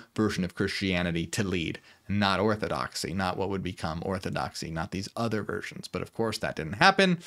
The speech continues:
Uh, Gnostics were destroyed. Um, so, uh, this, this is, despite not having a lot of this, what we do have is excellent. And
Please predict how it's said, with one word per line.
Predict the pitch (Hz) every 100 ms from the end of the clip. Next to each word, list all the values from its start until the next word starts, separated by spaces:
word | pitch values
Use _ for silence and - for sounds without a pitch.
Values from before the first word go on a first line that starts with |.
| - - -
Uh, | 101 104 98 95
Gnostics | 95 92 95 -
were | 90 90 -
destroyed. | 113 - 139 82 - _ _ - - _ _ - - -
Um, | 110 107 98 - - - -
so, | - - 151 143 139 - - _ _ _ _ _ _ _ _ _ _ -
uh, | 143 127 127 147
this, | 139 175 -
this | 139 143 185 - 185 190 - _ _ -
is, | 147 135 - - - -
despite | - 135 135 - 220 151
not | 131 -
having | - 135 113 98
a | 107
lot | 101 107 - _ _ - - _ _ _ -
of | 127 127 -
this, | - - - - 131
what | 120
we | 120
do | 110 165
have | 120 98 90 95 - - _ _ _ _ _ - 113
is | 104 92 98 - - _ _ _ _ -
excellent. | 101 - 87 82 - - _ -
And | 120 113 113 107